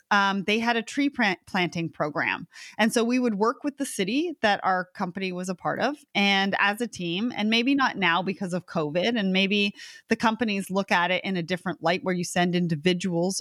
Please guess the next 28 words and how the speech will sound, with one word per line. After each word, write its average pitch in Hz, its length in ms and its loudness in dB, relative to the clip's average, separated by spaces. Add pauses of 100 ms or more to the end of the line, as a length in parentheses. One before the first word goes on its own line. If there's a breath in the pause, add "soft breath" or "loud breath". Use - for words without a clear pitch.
on 175 360 2
days 160 480 0
to 202 100 -4
go 170 160 2
and, 160 160 2 (100)
and 165 160 0
plant 165 300 0
trees, 165 320 -2
'cause 185 160 -2
I'm 170 140 4
sure 180 180 0
they've 170 180 -4
had 165 200 -2
to 165 80 -12
pivot 160 400 -2
and 165 100 -2
there, 160 200 2 (100)
there's 160 240 0
days 170 340 0
that - 160 -6
you 175 100 -2
can 156 220 -6
join. 180 480 2 (560 loud breath)
But 226 160 0
that 277 240 2
way 254 220 0
you're 214 260 -2
networking, 220 800 0